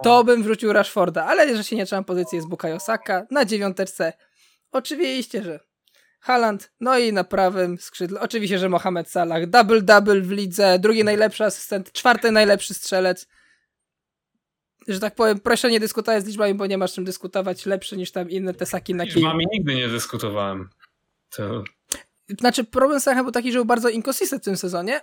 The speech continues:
Speaker 1: ale nadal dojeżdżał i to jest drugi najlepszy zawodnik chyba w tym sezonie, bo tu, no, oprócz Alisona to niewiele osób dojechało, a,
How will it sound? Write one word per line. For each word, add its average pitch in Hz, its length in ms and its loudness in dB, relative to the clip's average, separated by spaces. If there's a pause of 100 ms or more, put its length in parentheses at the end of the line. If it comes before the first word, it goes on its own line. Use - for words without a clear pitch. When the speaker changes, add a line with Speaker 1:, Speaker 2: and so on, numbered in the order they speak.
Speaker 1:
ale 226 200 2
nadal 240 420 2
dojeżdżał 214 640 0
i 196 120 -6
to 214 120 -6
jest 196 240 -4
drugi 202 240 0
najlepszy 190 300 0
zawodnik 180 440 -4
chyba 170 180 -10
w - 40 -16
tym 170 160 -14
sezonie, 160 420 -12
bo 160 100 -20
tu, 185 160 -12 (580)
no, 214 200 2
oprócz 220 240 0
Alisona 214 420 0
to 196 180 -10
niewiele 190 480 -2
osób 185 240 -4
dojechało, 185 500 -2
a, 185 80 -6